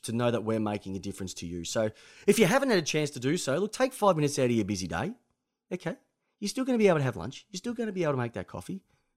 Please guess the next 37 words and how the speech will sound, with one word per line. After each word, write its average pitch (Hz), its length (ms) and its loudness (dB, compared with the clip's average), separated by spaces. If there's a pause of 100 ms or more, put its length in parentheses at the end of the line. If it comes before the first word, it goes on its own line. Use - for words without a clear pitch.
(120)
all 151 60 -10
right? 190 140 -8 (260)
You're 180 60 -14
still 226 160 -4
gonna 226 160 2
be 190 140 6
able 151 200 6
to 135 240 0 (320)
play 127 160 -2
what 127 180 0
game 117 200 0
on 110 80 0
the 104 80 -4
PlayStation 98 520 -6
or 151 60 -6
whatever. 117 240 -6
Just 220 200 -8 (180)
spend 294 260 2
five 139 240 4
minutes 117 300 -2 (280)
and 254 80 -8
just - 140 -4
write 240 140 2
something 208 260 -4
nice 190 220 -2
about 160 200 -2
us, 98 100 -8
because 175 280 -2
the 180 80 -2
more 214 160 2
people 175 200 2
that 147 60 -2
get 143 160 -2
to 139 80 -6
know 156 120 0
about 156 220 0
us - 180 -8